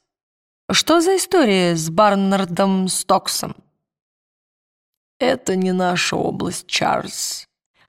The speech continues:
Насколько я понимаю, Святая Церковь учит, что есть два мира.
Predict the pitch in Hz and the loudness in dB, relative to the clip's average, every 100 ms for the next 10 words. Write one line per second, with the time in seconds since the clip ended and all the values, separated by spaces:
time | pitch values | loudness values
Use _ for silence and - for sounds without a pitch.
0 | - - - - 302 - - - 226 233 | -6 -4 -2 -2 -2 0 0 0 -2 -2
1 | 240 233 226 208 220 - 214 208 202 - | 0 0 -2 -2 -4 -2 2 2 0 -2
2 | 202 196 - 180 - - 185 - - 302 | -2 -2 -4 -6 -8 -6 -4 -2 -2 -2
3 | - - - 180 214 240 226 - - - | -4 -6 -4 -4 -2 -2 -4 -8 -10 -4
4 | 185 214 202 170 170 - - - | 0 4 4 2 -2 -4 -6 -8